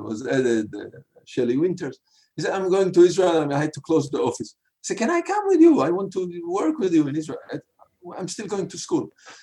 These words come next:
So if you pay your way <laughs> to Israel, you, you can come. I'll, you will help us as one of the assistant directors.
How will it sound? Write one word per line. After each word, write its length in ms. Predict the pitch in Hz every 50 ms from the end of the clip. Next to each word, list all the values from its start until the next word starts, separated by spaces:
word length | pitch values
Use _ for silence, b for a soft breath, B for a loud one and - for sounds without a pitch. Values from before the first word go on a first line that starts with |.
| B B B
So 60 | 190
if 260 | 175 - 220 226 -
you 160 | 226 240 240 -
pay 160 | - 214 220 214
your 180 | 190 175 165 160
way 200 | 180 196 175 160 143
<laughs> 840 | - - 156 135 - - - - - - - - _ - 240 220 -
to 60 | 185 180 180 214
Israel, 340 | 214 185 202 226 233 - - -
you, 260 | 143 151 143 - - _ _ _ -
you 80 | -
can 160 | - - 117 110
come. 320 | 113 165 190 196 196 - - -
I'll, 220 | 127 127 127 - - _ _ -
you 140 | 123 131
will 120 | 131 123 120
help 240 | 131 139 135 131 127
us 360 | 120 117 113 - - - _ _ -
as 140 | 110 104 135
one 180 | 143 143 135
of 100 | 131 113 120
the 80 | 117
assistant 460 | 110 113 - 139 117 - - 113 110
directors. 600 | 113 - 117 127 123 - - 139 139 135 - -